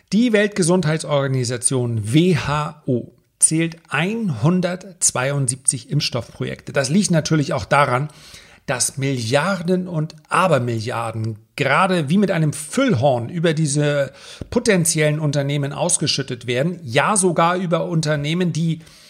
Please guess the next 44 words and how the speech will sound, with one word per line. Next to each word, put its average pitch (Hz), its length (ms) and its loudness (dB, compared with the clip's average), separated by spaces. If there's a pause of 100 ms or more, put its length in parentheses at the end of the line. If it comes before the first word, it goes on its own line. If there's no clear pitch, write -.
(160)
noch 147 280 -2
vor 131 200 4
wenigen 165 340 4
Monaten 156 540 0 (100)
überhaupt 190 560 0
nichts 160 240 -2
mit 147 160 -4
der 127 140 -4
Suche 131 240 -2
nach 120 160 -6
Impfstoffen 143 500 -2
zu 123 140 -2
tun 175 260 0
hatten, 165 320 -4 (460)
die 143 140 2
jetzt 170 280 2
die 120 140 -4
Chance 147 480 2
ergriffen 139 520 2
haben, 175 220 -2
und 123 220 -6
da - 20 -2
ist 113 240 -8
jetzt - 360 -6
erst 139 340 0
einmal 127 300 -4
nichts 117 240 -4
Verwerfliches 147 680 0
dabei, 165 320 2
und 160 60 2
gesagt 147 280 -2
haben, 160 140 -2
okay, 226 340 -2
dann 117 180 -6
konzentrieren 143 1000 0
wir 175 80 0
uns 170 120 -4
jetzt 185 260 -2
darauf, 196 320 2
denn 190 220 -2
da 185 140 -2
gibt 165 240 -4
es - 140 0
Geld. 147 260 -4